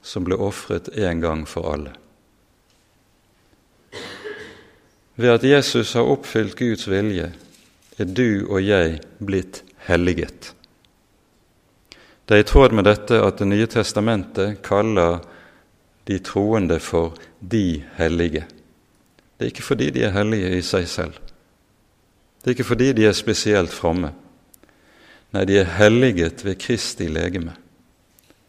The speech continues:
som ble gitt på korset for din og min skyld. Og så fortsetter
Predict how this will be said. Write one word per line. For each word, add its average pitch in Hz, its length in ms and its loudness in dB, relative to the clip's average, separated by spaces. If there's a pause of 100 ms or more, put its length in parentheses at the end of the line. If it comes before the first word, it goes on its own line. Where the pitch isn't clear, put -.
(140)
som 98 160 -6
ble 98 160 2
gitt 110 240 -2
på 104 160 -6
korset - 480 -2 (520)
for 117 120 -4
din 113 380 -2 (180)
og 110 160 -4
min 104 160 -2
skyld. - 300 -8 (1900)
Og - 80 -6
så 123 120 0
fortsetter 95 960 4